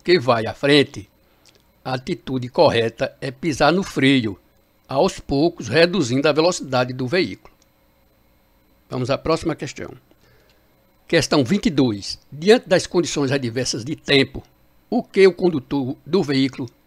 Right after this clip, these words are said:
não deve fazer? Letra A, procurar um local adequado, sem riscos, como um recanto,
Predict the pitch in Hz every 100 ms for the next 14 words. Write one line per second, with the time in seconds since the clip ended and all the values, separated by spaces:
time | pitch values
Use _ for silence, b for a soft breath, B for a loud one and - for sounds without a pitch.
0 | _ _ _ - 196 226 135 165 175 185
1 | 196 127 101 90 _ _ _ _ _ _
2 | b b b b _ - 147 120 127 139
3 | 120 - 131 - 135 139 151 175 170 143
4 | 135 113 120 - 131 123 110 101 _ -
5 | - 156 113 156 151 - - - _ _
6 | 143 139 147 170 - 156 165 - 147 139
7 | 123